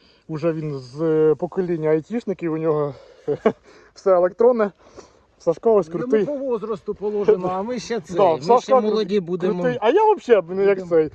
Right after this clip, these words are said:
Speaker 1: Я якби з собою, е, інструменту не взяв, десь він там у мене в коляскі. О, дзеркало моє. <laughs> То... Блядь, тріснула коляска.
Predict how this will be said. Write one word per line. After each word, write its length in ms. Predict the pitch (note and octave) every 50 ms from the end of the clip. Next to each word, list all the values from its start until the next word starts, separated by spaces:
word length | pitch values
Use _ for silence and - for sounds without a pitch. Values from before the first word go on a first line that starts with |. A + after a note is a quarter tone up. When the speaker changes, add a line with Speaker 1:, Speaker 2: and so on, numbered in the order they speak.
| - - - _ _ _
Speaker 1:
Я 140 | F#3 A3+ C4+
якби 260 | D4 C4+ A#3+ B3+ D4+
з 40 | -
собою, 420 | - D4 B3+ C#4+ C#4+ C4+ C4+ A#3+ - - - - - - - - - -
е, 400 | F#3 F#3+ G3 G3+ G#3 G#3 G#3 A#3 B3
інструменту 720 | A#3+ B3 - - C#4+ C#4+ D4 C#4+ C#4 C4 A3 - C4+ C4 G#3+ - - - - - - -
не 160 | A#3+ A#3+ C4 C4
взяв, 360 | A#3 C4+ G4+ G#4+ G#4+ B3+ A3 - G#3+
десь 220 | F#3 G#3 G3 -
він 60 | G#3 F#3
там 140 | G3 F#3 F#3+
у 40 |
мене 180 | F#3+ F#3 F3+ F3+
в 80 | E3+ D#3 - -
коляскі. 400 | G#3+ G3 F#3 E3+ - - - D3+ - _ _ _ _ _ _ -
О, 160 | A3+ G#3+ F3+ E3
дзеркало 440 | E3+ G#3+ G#3+ F#3 - F3+ E3 D#3+
моє. 200 | D#3 D#3 D#3 F3+ - D#4 - - - - - - - -
<laughs> 520 | - - - - - - - - - - -
То... 180 | B3+ C#4+ B3+ - - - - - -
Блядь, 540 | E3+ F#3+ F#4 G#4 G#4 F#4 B3+ F#3 D3+ C#3+ C#3 - -
тріснула 380 | D4 D#4 B3+ - C4+ C4+ B3
коляска. 480 | G3 C4 C4 A#3+ G#3+ E3+ C#3+ - -